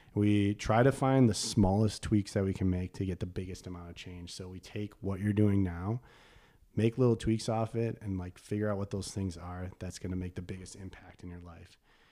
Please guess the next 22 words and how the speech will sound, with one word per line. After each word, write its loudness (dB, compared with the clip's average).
It's -10
never 0
gonna 6
do 2
anybody -6
good -10
if -14
I, -14
like, -18
give 0
you 2
something -2
you -4
hate -10
everything -6
on -12
it. -10
We're -8
trying -4
to 0
find -2
the, -4